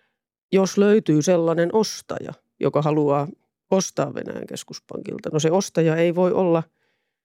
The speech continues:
ö, mikään pakotteita asettaneista länsimaista <laughs> länsimaisista toimijoista.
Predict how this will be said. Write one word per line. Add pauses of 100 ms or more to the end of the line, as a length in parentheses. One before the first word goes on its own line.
(280)
ö, (260)
mikään (200)
pakotteita
asettaneista (200)
länsimaista (260)
<laughs>
länsimaisista
toimijoista.